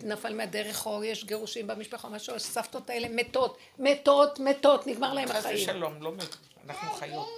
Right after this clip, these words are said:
Speaker 1: נכון, את צודקת, אני, ת-, תעמדי לידי וכל הזמן תגידי, "חס ושלום",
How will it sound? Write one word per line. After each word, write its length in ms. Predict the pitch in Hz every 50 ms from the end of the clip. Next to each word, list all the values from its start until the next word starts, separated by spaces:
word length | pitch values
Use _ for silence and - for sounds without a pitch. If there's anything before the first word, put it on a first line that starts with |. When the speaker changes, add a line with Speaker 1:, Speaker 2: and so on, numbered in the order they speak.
| 440 359 262
Speaker 1:
נכון, 340 | 202 208 196 - 196 175
את 120 | 180 190 -
צודקת, 500 | - 208 175 220 214 208 - 185 - -
אני, 600 | 247 196 180 185 180 180 180 180 180 175 175 175 202 226 - _ _ _ _
ת-, 60 | - - 226 220 - - - -
תעמדי 300 | - 202 196 196 196 240
לידי 280 | 240 240 220 208 185 226
וכל 220 | 202 214 - - 240
הזמן 160 | 233 247 285 208
תגידי, 280 | - 214 202 196 214
"חס 220 | 185 - - 196 190 202
ושלום", 440 | 196 - - 202 185 180 180 170